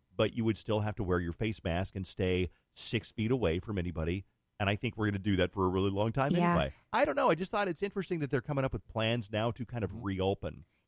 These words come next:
Speaker 2: Jake had a
Speaker 1: Um,
Speaker 2: big conference call yesterday with his work, and they said that if things are, like, if they're allowed to go back in, um, like, let's say, like, May fourth or twelfth, whatever the, I don't know the date, I can't remember now. Um, but say they're like, "Okay, people can go back to work."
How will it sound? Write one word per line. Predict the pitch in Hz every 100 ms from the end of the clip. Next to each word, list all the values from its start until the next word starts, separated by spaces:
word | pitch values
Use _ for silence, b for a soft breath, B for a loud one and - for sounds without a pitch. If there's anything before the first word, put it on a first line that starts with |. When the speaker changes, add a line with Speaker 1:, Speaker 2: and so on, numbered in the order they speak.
| -
Speaker 2:
Jake | 180 185 196
had | 190 175
a | 160 160
Speaker 1:
Um, |
Speaker 2:
big | 165 165 170
conference | - 165 190 165 170
call | - 165
yesterday | 156 143 - 160
with | 151 120
his | 190 170
work, | 160 151 -
and | 165
they | 156
said | - 165 151
that | 160 151 156 - B B B _
if | 196 196
things | - 202 180 175 180 165 - -
are, | -
like, | 180 180
if | 165
they're | 185
allowed | 180 170 165 170
to |
go | 190 175
back | 170 165 170
in, | 160 160 160 160 B B B -
um, | 175 170 160
like, | 185 -
let's | 196 -
say, | 190 180
like, | 170 180
May | 185 180 175 170
fourth | - 180 170
or | 170
twelfth, | - 143 165
whatever | 175 165
the, | - 175
I |
don't | 170
know | 160
the | 151
date, | 143 -
I |
can't | - 175
remember | 151 135
now. | 127 156 B B B
Um, | 180 170 160
but | 185 - _ _ -
say | - 180
they're | 175
like, | 160 -
"Okay, | 160 202 170 156 - _ -
people | 208 185
can | 180
go | 175
back | 170 175 -
to | 165
work." | 156 156 -